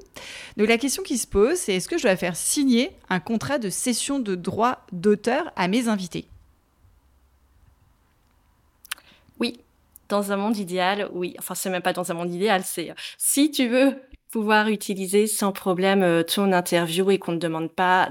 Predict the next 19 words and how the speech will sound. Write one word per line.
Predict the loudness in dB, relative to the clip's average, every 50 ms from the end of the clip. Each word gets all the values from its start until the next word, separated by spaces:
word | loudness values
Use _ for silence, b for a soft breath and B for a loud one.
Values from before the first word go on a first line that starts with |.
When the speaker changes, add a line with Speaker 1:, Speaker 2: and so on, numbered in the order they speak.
| -2 -8
Speaker 2:
de, | -8 -6 -4 -2 -2 -2 -2 -2 -2
euh, | -4 -4 -6 B B B B B B
la | 0 0 0
supprimer, | 2 0 0 -2 -2 -2 -2 0 0 2 2 2 4 4 4
euh, | 4 2 2
au | 0
bout | 0 -2 -6
de | -6
trois, | -6 -2 0 2 2 2
quatre, | 0 0 -2 -2 -2 -2
cinq | -2 -4 -4 -4 -4 0 2
ans, | 2 2 2 B B B B B
oui, | B 0 0 0 0 -4
il | -4 -2
faut | 2 4 4
une | 6
cession | 6 4 2 2 2 2 2
de | 0
droit. | 0 -2 -2 -4